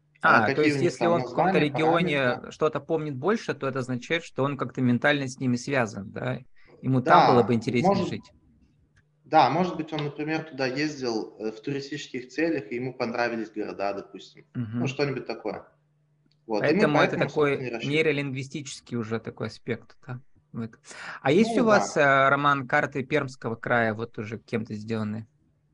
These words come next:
Speaker 2: под рукой?
Speaker 1: У нас есть, э, карты, которые из Перми нарисовали, но это карты России всё равно.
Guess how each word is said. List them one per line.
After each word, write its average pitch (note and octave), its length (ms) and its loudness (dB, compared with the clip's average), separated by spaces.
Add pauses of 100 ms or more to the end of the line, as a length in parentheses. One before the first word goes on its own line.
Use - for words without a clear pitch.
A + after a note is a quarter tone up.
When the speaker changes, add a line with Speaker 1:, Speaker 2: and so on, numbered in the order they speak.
(480)
Speaker 2:
под - 160 -8
рукой? - 400 -6 (100)
Speaker 1:
У B2+ 60 -10
нас E3+ 280 0
есть, E3+ 320 -4
э, C#3 260 0 (220)
карты, D3+ 760 0 (120)
которые C#3+ 460 0
из D3+ 260 -8
Перми D3+ 360 -4
нарисовали, D3 540 -2
но C3+ 120 -2
это D#3+ 180 -4
карты D3 340 -4
России B2+ 300 -8
всё - 180 -14
равно. F#2 300 -14